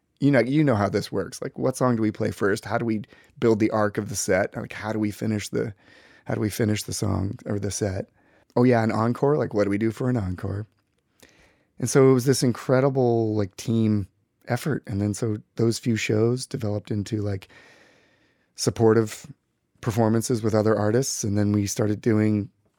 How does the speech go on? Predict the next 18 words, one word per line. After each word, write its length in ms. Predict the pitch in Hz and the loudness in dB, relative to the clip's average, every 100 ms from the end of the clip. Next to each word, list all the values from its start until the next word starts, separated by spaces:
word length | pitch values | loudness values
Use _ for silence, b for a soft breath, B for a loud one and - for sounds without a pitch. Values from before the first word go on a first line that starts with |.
| _ _ _ | _ _ _
club 320 | - 110 107 | 0 2 2
dates 460 | 113 113 - - - | 2 2 0 -6 -4
and 160 | 101 | 0
then 320 | 104 104 107 - _ _ _ _ b b b b b b | 2 2 0 -6 _ _ _ _ b b b b b b
theater 440 | - 127 117 120 | -2 2 4 4
dates. 480 | 113 113 135 - - | 4 4 4 -2 0
And 140 | 113 | 2
then 220 | 107 107 101 | 4 2 0
by 200 | - 107 | 0 2
the 140 | 107 | 2
end 120 | 107 | 2
of 60 | 104 | 0
that 180 | 104 110 | 0 0
run, 340 | 107 104 113 | 0 0 0
we 140 | 110 101 | 0 0
were, 140 | 98 - | -4 -8
like, 200 | 104 - | -14 -8
doing 340 | - 107 104 | -2 0 0